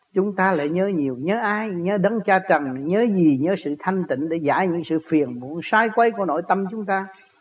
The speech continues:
Ta lỡ lộng đoạn, động loạn và theo chiều hướng động loạn, kích động làm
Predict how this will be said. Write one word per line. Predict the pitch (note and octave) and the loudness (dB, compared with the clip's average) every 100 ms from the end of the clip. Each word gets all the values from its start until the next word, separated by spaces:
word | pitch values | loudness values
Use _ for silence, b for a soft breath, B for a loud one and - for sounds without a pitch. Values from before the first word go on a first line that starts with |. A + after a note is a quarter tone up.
| B B B B _ | B B B B _
Ta | F#3+ | 4
lỡ | F3+ E3 A3 | 8 8 8
lộng | E3+ E3 F#3 | 6 4 4
đoạn, | D3 D#3+ F#3 - - | 4 4 0 -10 -8
động | F3 E3 F#3+ | 0 2 4
loạn | D3+ D#3+ F#3 | 4 4 2
và | D3 C3+ | -2 -2
theo | F3+ G3 F3+ | 0 0 0
chiều | D3+ C#3+ E3+ | -4 -6 -4
hướng | G#3+ | -4
động | D#3+ D3+ | -4 -4
loạn, | C#3+ D#3 - | -4 -6 -6
kích | - - | -6 -4
động | C#3 E3 | -4 -4
làm | D3+ C#3 | -2 -2